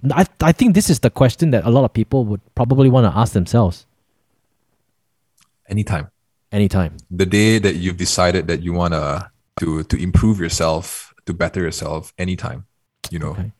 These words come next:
Speaker 2: It's, it's so accessible today that, um,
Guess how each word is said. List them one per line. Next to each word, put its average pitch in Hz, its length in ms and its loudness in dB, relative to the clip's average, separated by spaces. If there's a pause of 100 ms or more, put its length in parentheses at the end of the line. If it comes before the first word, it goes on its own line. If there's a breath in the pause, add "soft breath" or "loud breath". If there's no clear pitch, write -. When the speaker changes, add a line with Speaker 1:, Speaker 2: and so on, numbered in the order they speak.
(180)
Speaker 2:
It's, - 240 -4
it's 113 140 2
so 143 280 2
accessible 98 640 -2
today 82 440 -4 (920)
that, 82 420 -2
um, 80 580 -6